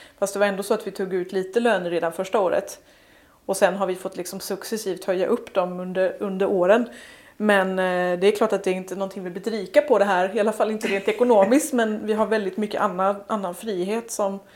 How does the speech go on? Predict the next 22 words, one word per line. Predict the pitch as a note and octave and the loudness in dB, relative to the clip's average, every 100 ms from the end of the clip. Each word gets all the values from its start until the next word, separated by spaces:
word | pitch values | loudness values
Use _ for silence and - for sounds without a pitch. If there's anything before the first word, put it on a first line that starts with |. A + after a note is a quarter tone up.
| - - - _ | -20 -20 -20 _
som | - G#3+ | -4 -2
har | G3 F#3+ | 2 2
vägt | F#3+ F#3 C4 | 2 0 -4
upp | C#4 C4+ | -2 2
hela | G#3+ | 2
tiden. | - F#3 F3 F3+ | 2 -2 -2 -4
Och | F3+ F3+ | -6 -6
att | - F#3+ | -10 -6
man | F3+ F#3 | -6 -4
känner | F#3 F3+ | -6 -6
att | F3+ F3+ | -6 -8
man | F#3 | -6
har, | F#3 F3 F3+ - _ _ _ | -4 -4 -6 -16 _ _ _
eh, | - F#2 G#3 - _ _ _ - - _ _ _ _ _ - | -10 -8 -8 -12 _ _ _ -20 -20 _ _ _ _ _ 2
ja, | F#3 - | 2 2
kan | - G#3+ | -2 -2
styra | G3+ A#3+ F#3 F3 | 0 0 2 0
sin | F#3+ | 2
arbetssituation | F#3+ F3+ F3 - F#3 A#3 A3+ | 0 -2 -4 -8 -8 -6 -6
så | G3+ | -6
pass | G3 G3 | -4 -4
mycket | G3+ - - | -6 -10 -12